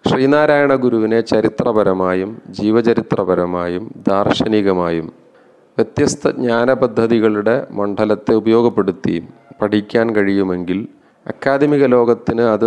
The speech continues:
നൽകുന്ന സംഭാവന വളരെ വലുതായിരിക്കും എന്ന് വിവക്ഷിക്കുന്ന ശ്രീനാരായണോളജി എന്ന സങ്കല്പത്തെ പരിചയപ്പെടുത്തുന്നു എന്നതാണ് ഈ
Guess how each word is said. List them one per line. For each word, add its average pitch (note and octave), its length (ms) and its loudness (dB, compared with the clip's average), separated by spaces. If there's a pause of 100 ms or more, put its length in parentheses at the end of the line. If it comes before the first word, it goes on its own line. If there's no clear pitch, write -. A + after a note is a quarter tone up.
നൽകുന്ന G#2+ 360 0
സംഭാവന G#2 680 0
വളരെ G2+ 300 0
വലുതായിരിക്കും G2+ 840 0 (340)
എന്ന് G#2+ 240 -2
വിവക്ഷിക്കുന്ന G#2+ 800 -2 (720)
ശ്രീനാരായണോളജി G#2 1300 0
എന്ന G2 160 -2
സങ്കല്പത്തെ F#2+ 720 -4
പരിചയപ്പെടുത്തുന്നു G#2 1080 0 (100)
എന്നതാണ് F#2 560 0 (400)
ഈ G2+ 160 -2